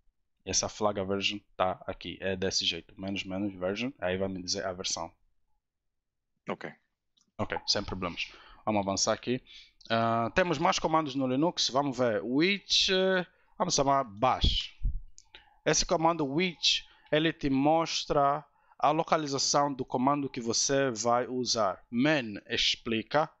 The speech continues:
Speaker 1: which mostra a localização. Eu, por exemplo, quero ver, ah, which, who am I? Vamos ver.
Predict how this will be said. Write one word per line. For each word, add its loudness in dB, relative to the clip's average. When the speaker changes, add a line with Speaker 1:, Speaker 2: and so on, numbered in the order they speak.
Speaker 1:
which 0
mostra -2
a 2
localização. 0
Eu, -6
por -10
exemplo, -2
quero 0
ver, 0
ah, 2
which, 0
who 2
am 0
I? 0
Vamos -2
ver. -2